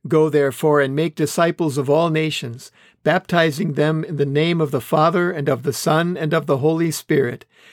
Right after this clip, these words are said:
and teaching them to obey everything that I have commanded you. And remember, I am with you always to the end of the age." We've heard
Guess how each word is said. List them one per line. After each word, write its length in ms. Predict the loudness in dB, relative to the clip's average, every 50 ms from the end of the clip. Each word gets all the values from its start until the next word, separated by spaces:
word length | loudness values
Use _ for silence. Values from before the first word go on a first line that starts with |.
| -18 _ -6
and 240 | -4 -4 -6 -8 -6
teaching 400 | -4 -2 -2 -2 0 -2 0 0
them 240 | 2 0 0 -2 -2
to 180 | 0 0 2
obey 360 | 2 2 2 2 2 2 2
everything 540 | 2 0 0 0 0 0 0 0 0 0 0
that 120 | 2 2 2
I 140 | 2 4
have 180 | 4 2 0 0
commanded 520 | -4 -6 -4 -2 -2 -2 -2 -4 -6 -6
you. 220 | -8 -8 -8 -10 -12 _ _ _ _ _ _ -6
And 120 | -4 -2
remember, 640 | 0 0 2 2 2 0 0 0 0 0 0 0 -2 -2
I 140 | -2 0 2
am 200 | 2 2 2 0
with 240 | 0 -2 -2 -2 -4
you 260 | -6 -6 -6 -6 -10 _
always 720 | 0 2 2 4 2 2 0 -4 -4 -6 -8 -12 -16 -20 -20 _ _ _ _
to 100 | -8 -6
the 240 | -4 -4 -4 -2 -2
end 240 | -2 -2 0 0
of 140 | 0 -2 -2
the 160 | -2 -4 -2
age." 560 | -2 -2 -2 -4 -6 -8 -14 _ -20 -20 -20 _ _ _ _ _ _ _ _ _ _ _ _ _ _ _ _ _ _ _ _ _ _ _ _ _ _ -20 -20 -20 -20 -20 _ -2
We've 160 | -2 0 2
heard 420 | 2 4 4 4 4 2 2 -2